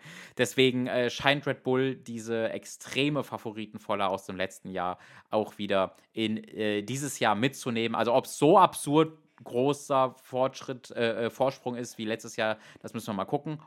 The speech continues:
hoffen wir mal nicht, aber es sieht ein bisschen danach aus. Dahinter haben wir dann aber, wie gesagt, die, äh, für Teams Ferrari, Mercedes,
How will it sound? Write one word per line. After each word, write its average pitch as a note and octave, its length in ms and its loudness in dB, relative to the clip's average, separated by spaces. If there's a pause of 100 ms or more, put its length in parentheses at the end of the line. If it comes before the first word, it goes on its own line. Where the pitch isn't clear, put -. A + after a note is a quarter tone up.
hoffen G#2+ 220 -4
wir F#2+ 100 4
mal F#2+ 100 -2
nicht, D3+ 300 -2 (220)
aber A2 680 4 (140)
es - 180 -10
sieht A#2+ 240 -10
ein G#2+ 80 -6
bisschen G2 300 -6
danach D#2+ 260 -6
aus. - 400 -12
Dahinter F3 280 6
haben F#3+ 120 8
wir F#3 40 2
dann E3+ 100 4
aber, D#3 180 2
wie D3+ 80 -6
gesagt, C3+ 400 -6
die, A#2 260 -6
äh, A2+ 120 -6
für - 160 -16
Teams B2 300 -10
Ferrari, C3+ 680 2
Mercedes, C3 760 -4